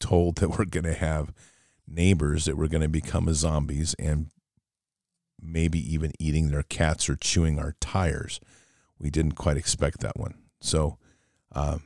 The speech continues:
<laughs> this is a little crazy world we're in, and, um,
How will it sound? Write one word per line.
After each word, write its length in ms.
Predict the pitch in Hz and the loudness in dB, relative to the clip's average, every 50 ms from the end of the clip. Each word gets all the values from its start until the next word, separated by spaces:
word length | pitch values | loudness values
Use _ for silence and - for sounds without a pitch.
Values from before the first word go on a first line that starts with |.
| _ - | _ -20
<laughs> 120 | - _ - - - - - - 104 90 - - | -12 _ 0 0 0 0 0 0 0 2 2 2
this 240 | 90 - - - | 2 2 2 2
is 180 | 90 87 85 82 | 2 2 2 2
a 80 | 85 82 | 0 0
little 260 | 82 82 82 92 104 | 0 0 0 0 0
crazy 440 | - - - 85 92 92 87 123 - | 0 0 2 4 4 4 4 4 4
world 320 | 104 87 82 82 95 98 | 6 6 6 6 4 4
we're 180 | 92 95 92 78 | 2 2 2 2
in, 180 | 78 85 101 - _ _ _ _ _ _ _ _ _ _ _ _ _ _ _ | 2 0 -2 -4 _ _ _ _ _ _ _ _ _ _ _ _ _ _ _
and, 440 | 95 92 85 82 82 82 80 73 82 | 0 2 4 4 4 2 2 0 -2
um, 380 | 78 73 73 71 69 69 69 67 | -2 -2 -2 -2 -4 -4 -6 -10